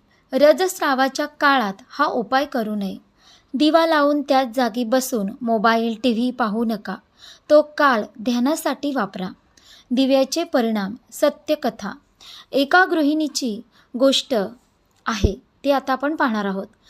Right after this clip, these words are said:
ती बँकेत काम करत होती. सतत अडचणी, वाद,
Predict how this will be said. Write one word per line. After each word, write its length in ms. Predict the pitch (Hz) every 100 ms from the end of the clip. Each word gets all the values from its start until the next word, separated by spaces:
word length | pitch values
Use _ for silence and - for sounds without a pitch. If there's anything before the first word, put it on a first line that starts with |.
| - _ -
ती 100 | 370
बँकेत 400 | 311 269 269 320 -
काम 200 | 262 247
करत 260 | 247 233 220
होती. 320 | 220 214 202 240 _
सतत 480 | - 339 339 349 349 -
अडचणी, 580 | 226 214 269 247 240 233
वाद, 360 | 220 214 202